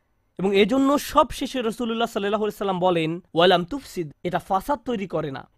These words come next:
এটা আহার করার মাধ্যমে আরো বেশি জীবন তৈরি করে। যখন মৌমাছি আহার করে, এটি আরো জীবন তৈরিতে সাহায্য করে।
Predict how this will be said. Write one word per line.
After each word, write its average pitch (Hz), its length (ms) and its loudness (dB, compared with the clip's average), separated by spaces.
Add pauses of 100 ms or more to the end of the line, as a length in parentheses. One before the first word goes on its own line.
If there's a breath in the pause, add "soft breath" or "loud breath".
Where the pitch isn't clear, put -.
এটা 190 240 4
আহার 233 200 2
করার 262 240 4
মাধ্যমে 240 440 0
আরো 214 200 4
বেশি 208 320 -2
জীবন 190 340 -6
তৈরি 196 260 -4
করে। 135 240 -10 (260)
যখন 226 320 2
মৌমাছি 233 420 0
আহার 220 280 0
করে, 185 380 0
এটি 190 260 -6
আরো 214 260 2
জীবন 202 340 -6
তৈরিতে 220 380 -6
সাহায্য 196 360 -10
করে। 139 240 -12